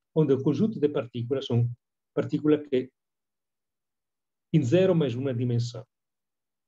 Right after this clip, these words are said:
A única dimensão é a dimensão temporal. Agora, você pode dar um hamiltoniano desse tipo. Tá vendo? Aqui na diagonal tem operador de deriva-, derivação temporal.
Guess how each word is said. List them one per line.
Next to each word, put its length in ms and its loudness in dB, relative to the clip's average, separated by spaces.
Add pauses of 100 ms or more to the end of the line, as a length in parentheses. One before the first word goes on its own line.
(260)
A 80 2
única 320 4
dimensão 440 -2
é 120 -2
a 40 0
dimensão 400 -2
temporal. 380 -12 (1080)
Agora, 440 2 (320)
você 180 -4
pode 240 2
dar 380 0
um 140 -4
hamiltoniano 760 -2 (180)
desse 300 -2
tipo. 400 -8 (1700)
Tá 80 2
vendo? 240 6
Aqui 200 2
na 100 4
diagonal 580 2
tem 220 -6 (220)
operador 560 0
de 100 -8
deriva-, 480 -4
derivação 540 -2
temporal. 580 -6